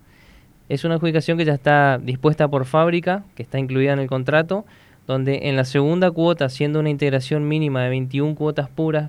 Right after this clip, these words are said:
que es lo que te pide la fábrica, te adjudica automáticamente el vehículo, sin licitar, sin tener que esperar el sorteo, sin nada.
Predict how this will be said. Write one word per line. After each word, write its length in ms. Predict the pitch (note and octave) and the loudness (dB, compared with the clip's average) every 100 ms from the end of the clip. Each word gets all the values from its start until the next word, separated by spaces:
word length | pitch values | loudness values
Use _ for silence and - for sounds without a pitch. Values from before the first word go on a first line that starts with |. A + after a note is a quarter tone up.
| - | -8
que 80 | B2+ | -8
es 60 | |
lo 80 | B2+ | -6
que 80 | B2+ | -6
te 100 | B2+ | -6
pide 180 | C3+ C#3+ | -4 -4
la 120 | C#3+ | -2
fábrica, 500 | D3+ D#3 E3 F3+ G3+ - _ _ _ _ | 0 0 -2 -4 -6 -12 _ _ _ _
te 80 | D3 | 0
adjudica 400 | C#3+ D3 C#3+ D#3 | 2 2 2 0
automáticamente 840 | D3 C3+ C3 C3+ C3+ B2+ B2 B2 | 0 0 0 0 -2 -2 -2 -4
el 80 | A#2 | -6
vehículo, 360 | A2 G#2 G#2 A#2+ | -6 -10 -14 -18
sin 560 | - - - E3 F3 | -18 -8 0 0 2
licitar, 580 | E3 D3+ C3+ D3 F3 E3+ | -2 -2 -4 0 0 0
sin 220 | - D3+ | -2 -4
tener 240 | D3 C#3+ C#3 | -4 -6 -6
que 80 | C#3 | -6
esperar 240 | B2+ C3 | -4 -2
el 60 | C3 | -2
sorteo, 500 | B2 A2+ C#3+ D3+ C3+ | -4 -4 -4 -4 -6
sin 240 | B2+ A#2 | -8 -10
nada. 240 | G#2+ G2+ | -12 -14